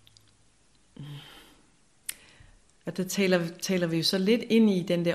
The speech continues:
overgivelse, som du også siger, altså overgive sig til, til livet, til flowet. Øh, og der tror jeg, der kommer sådan en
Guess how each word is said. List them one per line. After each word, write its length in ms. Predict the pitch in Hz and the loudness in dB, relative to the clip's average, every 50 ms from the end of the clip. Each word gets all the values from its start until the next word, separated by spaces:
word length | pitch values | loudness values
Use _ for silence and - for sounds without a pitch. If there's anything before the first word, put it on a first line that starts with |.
| - | -2
overgivelse, 760 | - 165 - 175 196 208 202 - 190 170 151 147 143 - - 156 | 0 2 4 4 4 4 2 0 -4 -2 -2 -4 -6 -6 -6 -6
som 260 | - - 160 156 151 | -6 -4 -4 -4 -4
du 60 | 147 | -6
også 180 | 143 156 156 - | -6 -6 -6 -6
siger, 380 | - 170 160 160 160 160 160 - - - | -6 -6 -6 -4 -4 -4 -6 -8 -10 -10
altså 380 | 170 160 156 151 - - 160 - | -8 -8 -6 -6 -8 -8 -10 -10
overgive 680 | - 156 156 165 180 208 214 208 208 - 175 165 156 | -8 -6 -6 -4 -2 -4 -4 -6 -8 -12 -10 -10 -10
sig 260 | - - - - 147 | -10 -10 -10 -10 -10
til, 500 | - - - - - - 208 220 240 240 247 - - - _ _ _ _ _ _ _ _ _ _ _ _ _ _ | -10 -10 -10 -10 -8 -6 -6 -6 -6 -8 -10 -14 -20 -20 _ _ _ _ _ _ _ _ _ _ _ _ _ _
til 260 | _ - - - 240 233 | _ -8 -2 0 2 2
livet, 540 | 214 196 202 190 170 - 156 165 165 160 139 - - - _ _ _ _ _ _ _ _ _ | 2 2 0 -2 -2 -4 -4 -4 -4 -4 -6 -12 -20 -20 _ _ _ _ _ _ _ _ _
til 200 | - - - 226 | -8 -2 -2 -2
flowet. 640 | 214 - - 180 160 156 151 151 156 156 160 156 156 - - - - _ _ _ _ _ _ _ _ _ _ _ _ - - | -2 0 0 0 2 2 2 0 0 0 -2 -2 -4 -8 -20 -20 -20 _ _ _ _ _ _ _ _ _ _ _ _ -6 -4
Øh, 560 | 175 175 165 160 156 151 147 147 139 127 - - - - - - _ | 0 0 2 2 2 0 0 -2 -4 -6 -8 -10 -14 -16 -18 -12 _
og 180 | - 170 170 | -8 -6 -2
der 80 | - 196 | -2 -2
tror 260 | 202 196 - - 220 | -2 -2 -4 -4 -4
jeg, 140 | 196 202 - | -4 -2 -2
der 80 | 196 196 196 | -4 -4 -6
kommer 360 | - - - 208 190 185 180 | -8 -6 -4 -4 -2 -2 -2
sådan 340 | 170 - - 185 185 185 180 | -2 -2 0 0 0 0 -2
en 360 | 170 165 160 156 156 151 147 | -2 -2 -2 -2 -4 -4 -6